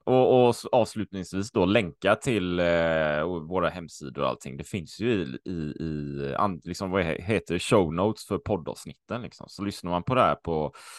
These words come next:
Spotify eller Apple Podcast och så vidare, så liksom, gå till avsnittet och där under finns det ju alla länkar och allting. Det är bara att klicka där och det får, jag, jag har ju en av mina kurser där. Där finns ju en rabattkod och sådär, va? Så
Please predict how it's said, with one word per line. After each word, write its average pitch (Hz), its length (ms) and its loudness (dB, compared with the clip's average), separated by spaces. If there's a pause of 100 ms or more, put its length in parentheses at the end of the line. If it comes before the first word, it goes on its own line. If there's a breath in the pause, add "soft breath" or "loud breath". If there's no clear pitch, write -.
(300 loud breath)
Spotify - 640 -2
eller 90 460 4
Apple 90 360 -2
Podcast 85 580 -4
och 85 60 -12
så 92 120 -10
vidare, 78 220 -2
så 92 220 -2
liksom, - 460 -8
gå 123 200 6
till 147 140 0
avsnittet 98 760 0
och 107 80 0
där 113 240 6
under 101 340 -2
finns 127 260 -10
det - 60 -4
ju 113 40 0
alla 92 120 0
länkar 85 380 -4
och 82 60 -2
allting. 95 320 -10
Det 101 60 -8
är - 20 -8
bara 117 140 -2
att - 60 -10
klicka - 340 -10
där 82 240 0
och 80 180 -4
det 80 60 -14
får, 92 360 -4
jag, 104 360 0
jag 110 180 4
har 123 100 4
ju 117 60 4
en 98 120 0
av 98 60 -2
mina 80 220 -4
kurser - 340 -8
där. 67 140 2
Där 87 140 -2
finns 107 240 -12
ju - 40 -8
en 107 40 -4
rabattkod 95 600 -8
och - 80 -14
sådär, - 280 -6
va? - 100 -14
Så 82 260 -8